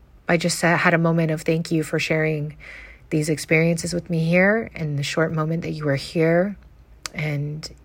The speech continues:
you know, I'm sending you so much love, and, and I could feel that she's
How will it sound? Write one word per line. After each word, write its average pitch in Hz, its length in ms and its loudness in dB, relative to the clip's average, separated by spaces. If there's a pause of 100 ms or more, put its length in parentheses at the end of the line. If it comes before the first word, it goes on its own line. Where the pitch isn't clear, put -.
(420)
you 160 120 -6
know, 165 160 0
I'm 151 160 -2
sending 151 380 -2
you 143 60 -2
so 170 220 -2
much 160 240 -4
love, 165 460 4
and, 151 220 -4 (880)
and 180 140 4
I 185 60 6
could 180 180 -2
feel 175 760 4 (760)
that 170 160 -4
she's - 500 -6